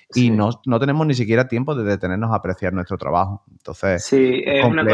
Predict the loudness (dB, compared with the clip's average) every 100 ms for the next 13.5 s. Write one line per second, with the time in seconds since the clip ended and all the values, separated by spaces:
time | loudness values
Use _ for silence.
0 | 0 -2 -2 -2 -2 0 0 0 -2 -6
1 | _ _ -6 -4 -2 0 0 -2 -2 -6
2 | -4 -4 -2 -2 -2 -2 -2 -4 -6 -4
3 | -4 -2 -2 -2 -2 -2 -2 -2 -2 -2
4 | -2 -4 -8 -8 -4 -4 -4 -6 -6 -6
5 | -4 -4 -2 -4 -8 -12 -8 -8 -8 -8
6 | -8 -8 _ _ _ _ _ -4 0 0
7 | -2 -2 0 -2 -4 -10 _ _ _ -6
8 | -4 -2 -2 -4 -4 -6 -6 -6 -2 0
9 | 0 -2 -6 -4 -2 -2 -2 -4 -6 -6
10 | -8 -12 _ _ _ -2 0 0 2 2
11 | 2 2 -2 -2 -4 -6 -14 _ _ _
12 | -2 0 2 0 0 0 0 -2 0 -2
13 | -4 -6 -6 -12